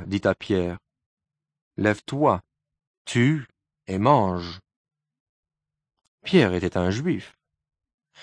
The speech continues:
La loi juive disait que les animaux que Pierre voyait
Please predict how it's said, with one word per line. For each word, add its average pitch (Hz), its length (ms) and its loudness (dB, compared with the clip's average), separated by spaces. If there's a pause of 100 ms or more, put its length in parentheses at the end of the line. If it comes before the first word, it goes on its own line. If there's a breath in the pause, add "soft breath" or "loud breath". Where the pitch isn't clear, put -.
(140 loud breath)
La 123 120 4
loi 175 260 8
juive 120 500 2
disait 123 360 2
que 113 100 2
les 101 220 2
animaux 151 520 2
que - 120 -2
Pierre 123 320 0
voyait 92 460 0